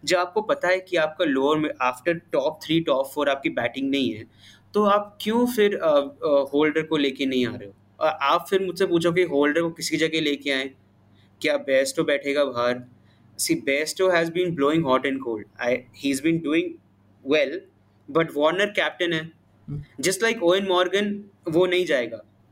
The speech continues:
Speaker 1: Honestly, if you ask me, I would kick out Owen Morgan, at least give him, sit him out for two, three games। But आप वार्नर को निकाल नहीं सकते, विलियमसन आपके ट्रम्प कार्ड हैं,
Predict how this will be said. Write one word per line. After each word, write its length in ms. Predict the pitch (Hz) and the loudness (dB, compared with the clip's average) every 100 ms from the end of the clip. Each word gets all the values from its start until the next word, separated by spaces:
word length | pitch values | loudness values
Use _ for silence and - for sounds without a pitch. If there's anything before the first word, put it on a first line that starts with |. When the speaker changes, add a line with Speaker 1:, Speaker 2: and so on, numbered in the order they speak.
| 151 | 0
Speaker 1:
Honestly, 360 | 165 175 196 | 2 2 0
if 100 | 190 | 2
you 60 | 180 | 4
ask 300 | 135 139 175 | 4 2 0
me, 60 | |
I 300 | 180 175 127 | -2 0 0
would 180 | 151 170 165 156 | 0 -2 -4 -4
kick 200 | - 160 | 2 2
out 60 | |
Owen 280 | 160 139 143 139 | 2 0 2 2
Morgan, 300 | 131 147 160 147 | 2 0 0 -2
at 100 | 131 | 2
least 280 | 170 170 160 | 2 2 -2
give 120 | 151 | 0
him, 120 | 170 170 | -2 -2
sit 120 | 165 165 | 0 2
him 100 | 165 | 4
out 120 | 165 175 | 2 0
for 40 | |
two, 200 | 165 151 | 0 0
three 200 | 147 151 135 | 2 0 0
games। 200 | 113 107 - _ _ _ - | -4 -8 -14 _ _ _ -2
But 140 | 165 165 | 0 2
आप 240 | 156 165 | 0 2
वार्नर 280 | 147 151 170 | 2 2 2
को 120 | 175 | 2
निकाल 280 | 175 - 143 | 0 0 0
नहीं 100 | 147 | 0
सकते, 460 | 147 147 - 135 131 - - 139 | 0 -4 -2 -4 -4 -10 -18 -4
विलियमसन 480 | 160 175 190 185 185 - | 0 2 0 -2 -2 0
आपके 520 | 151 - - - 175 | 0 0 -4 0 0
ट्रम्प 400 | 175 160 156 165 | 0 -2 0 2
कार्ड 240 | 147 135 | 2 2
हैं, 260 | 123 123 | 0 -4